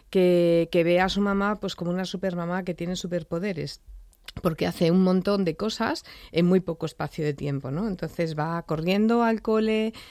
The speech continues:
va corriendo al trabajo, va corriendo al médico, va corriendo a hacer la compra, corriendo a hacer la comida, corriendo haciendo números para que, para llegar a fin de mes. Es decir, es una carrera contrarreloj de manera permanente.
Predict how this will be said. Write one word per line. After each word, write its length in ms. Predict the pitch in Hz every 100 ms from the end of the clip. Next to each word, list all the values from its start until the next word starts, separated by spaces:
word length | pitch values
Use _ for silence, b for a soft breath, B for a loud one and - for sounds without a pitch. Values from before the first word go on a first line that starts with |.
| B 156
va 140 | 175
corriendo 420 | 170 170 170 170 214
al 100 | 208
trabajo, 580 | 208 202 202 - 214
va 160 | 196 175
corriendo 400 | 165 156 170 208
al 80 | 220
médico, 560 | 208 214 208 214 214
va 160 | 202 185
corriendo 640 | 160 170 170 175 190 208 220 B B
a 80 | -
hacer 220 | - 190
la 160 | 208
compra, 460 | 196 202 202 208 208
corriendo 420 | 202 160 160 170
a 20 |
hacer 200 | 165 196
la 140 | 196 208
comida, 460 | 202 196 202 208
corriendo 480 | 208 180 165 170 185
haciendo 380 | 185 - 190 190
números 480 | 190 208 196 175 -
para 200 | 165 165
que, 280 | 160 156 - B B B
para 240 | 175 160
llegar 240 | 151 156 170
a 80 |
fin 240 | 185 208 202
de 100 | 190
mes. 380 | 202 226 233 - B B
Es 140 | 185
decir, 320 | 180 175 165
es 160 | 170 175
una 180 | 208 214
carrera 440 | 180 170 180 214
contrarreloj 760 | 214 185 175 165 160 170 233 277
de 160 | 165 160
manera 400 | 151 156 170 180
permanente. 720 | 196 175 156 156 156 143